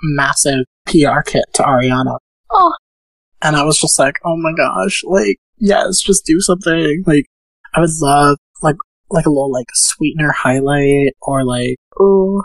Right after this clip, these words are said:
Speaker 1: right? Like a needy blush. <laughs> Like, "Hello, hi, how are ya?"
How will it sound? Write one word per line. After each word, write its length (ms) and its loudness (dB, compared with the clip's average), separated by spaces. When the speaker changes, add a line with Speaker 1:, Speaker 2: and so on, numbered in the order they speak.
Speaker 1:
right? 420 2
Like 160 -2
a 60 0
needy 420 0
blush. 600 -4
<laughs> 60 -4
Like, 260 -2
"Hello, 440 0
hi, 280 -2
how 160 0
are 140 0
ya?" 140 0